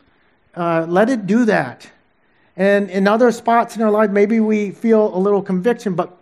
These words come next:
it, may it move us to doing something so that we can live a life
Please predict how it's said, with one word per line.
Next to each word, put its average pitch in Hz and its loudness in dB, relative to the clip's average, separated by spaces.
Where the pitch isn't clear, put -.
it, 185 -8
may 190 2
it 185 0
move 190 2
us 151 -2
to 180 0
doing 185 2
something 156 -4
so 180 -2
that 165 0
we 226 2
can 202 0
live 185 4
a 165 0
life 160 -4